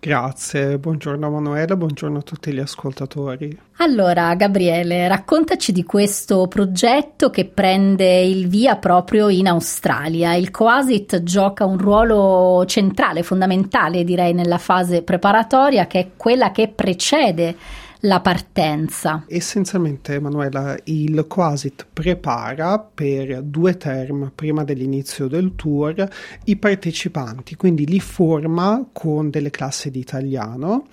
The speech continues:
Speaker 1: per un totale di trentasei ore nei nostri uffici che si trovano a Leichhardt, al C B D o per chi vuole studiare in remoto online.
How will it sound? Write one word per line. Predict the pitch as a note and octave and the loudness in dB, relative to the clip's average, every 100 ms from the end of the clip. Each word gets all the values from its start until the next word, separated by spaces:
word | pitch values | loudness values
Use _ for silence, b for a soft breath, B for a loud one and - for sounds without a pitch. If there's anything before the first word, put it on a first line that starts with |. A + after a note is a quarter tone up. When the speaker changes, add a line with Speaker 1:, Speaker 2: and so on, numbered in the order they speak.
| - | -2
Speaker 1:
per | F#3+ F#3 | 0 2
un | D#3 | 0
totale | D3+ D#3 C#3 C#3 | -2 -6 -4 -4
di | C3+ | -6
trentasei | - C#3 C3+ - D3+ - G#3 G#3 | -6 -6 -6 -8 -8 -2 0 2
ore | D#3 C#3+ D3+ F3+ G#3 | 2 2 -2 -2 -2
nei | D#3+ G3+ | 0 0
nostri | F3+ D3 - - | 0 -4 -6 -2
uffici | F#3 - - C3 - F#3+ | -2 -2 -8 -8 -4 -6
che | C#3+ | -6
si | - | -12
trovano | - C3+ B2+ D#3+ | -10 -8 -6 -4
a | G3 | -2
Leichhardt, | D#3 A2 C#3 - D3 D3 D3+ - - | -2 -4 -10 -10 -8 -8 -10 -14 -8
al | E3+ | -6
C | E3 - D#3+ | -6 -6 -6
B | E3+ | -6
D | C#3+ A#2+ B2 - B B B | -6 -6 -8 -12 B B B
o | G#3+ | -2
per | G3 | -2
chi | - E3 | -2 -2
vuole | C#3 B2 A#2+ | -2 -6 -8
studiare | B2+ - D3 C3 C#3+ | -10 -10 -6 -4 -4
in | D#3 D#3+ | -4 -2
remoto | G#3 E3 A2 A#2 - A#2+ B2+ _ _ | 0 0 -2 -8 -10 -8 -8 _ _
online. | C#3 C#3 B2+ A2+ B2 G2+ B2 C#3 - | -4 -2 -2 -4 -8 -10 -10 -12 -18